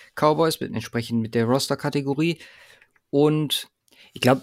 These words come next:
viel gibt's hier gar nicht so zu sagen. Es ist, Dak Prescott kommt zurück. Ähm,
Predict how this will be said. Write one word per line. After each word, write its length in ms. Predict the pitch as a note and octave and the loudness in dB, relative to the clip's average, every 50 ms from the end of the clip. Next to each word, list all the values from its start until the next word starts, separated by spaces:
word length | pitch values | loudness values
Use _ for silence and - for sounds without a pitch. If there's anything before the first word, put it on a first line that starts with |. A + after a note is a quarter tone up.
| - _ - | -4 _ -8
viel 380 | - - D3+ D3+ E3+ F3+ E3+ | -2 0 2 4 4 4 4
gibt's 220 | C#3 D3 C3 - - | 4 2 0 2 0
hier 120 | C3 B2 | 2 2
gar 180 | A#2 A2+ B2 B2 | 4 2 2 2
nicht 120 | B2 A2 | 2 0
so 100 | A2 A2 | 0 -4
zu 140 | G#2+ - F#2+ | -4 -4 -4
sagen. 240 | F#2 F2+ F#2 G2+ G2+ | -2 -2 -2 -2 -2
Es 80 | F#2+ | -2
ist, 300 | A#2 C#3+ D#3+ C#3 - - | -2 -2 -2 -2 -2 -2
Dak 140 | C3+ B2+ - | -4 -2 0
Prescott 300 | - D#3+ D3+ - - - | -2 -2 0 -2 -4 -4
kommt 200 | - B2+ A#2+ A#2 | -4 -4 -4 -2
zurück. 340 | - A2 B2 C#3+ C#3 - - _ _ _ _ - - _ _ _ _ _ _ _ _ _ _ _ - - _ _ _ _ | -2 0 0 0 0 -4 -12 _ _ _ _ -20 -20 _ _ _ _ _ _ _ _ _ _ _ -20 -20 _ _ _ _
Ähm, 440 | - B2 A2+ A2+ A2+ A2 A2+ A2 G#2+ | 0 0 2 2 0 -2 -8 -10 -14